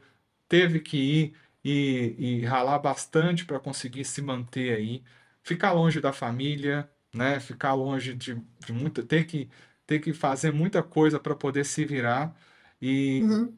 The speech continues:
Speaker 1: e essa força que você tem, você adquiriu com o treinamento que você teve por causa dos seus pais. Então,
Speaker 2: Sim.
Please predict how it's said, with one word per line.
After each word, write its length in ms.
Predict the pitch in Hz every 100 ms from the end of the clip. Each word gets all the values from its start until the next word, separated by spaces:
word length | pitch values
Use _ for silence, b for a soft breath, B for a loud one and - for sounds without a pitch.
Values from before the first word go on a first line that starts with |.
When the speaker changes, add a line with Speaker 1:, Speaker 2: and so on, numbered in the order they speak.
| -
Speaker 1:
e 120 | 131
essa 260 | 156 190 165
força 680 | - 185 196 190 - 147
que 140 | 131 131
você 380 | 123 117 - 113
tem, 440 | - 156 185 135 _ _ _ _ -
você 340 | 120 120 -
adquiriu 580 | 131 135 - 127 120 131
com 180 | 151 170
o 40 |
treinamento 680 | 165 151 170 170 131 139 -
que 100 | -
você 280 | 160 160 160
teve 560 | - 135 139 165 190 208 - _
por 180 | 180 -
causa 260 | 147 147
dos 120 | 143 -
seus 220 | 202 -
pais. 440 | 107 98 - - _ _ _ _ _ -
Então, 420 | 156 156 208
Speaker 2:
Sim. 60 | 175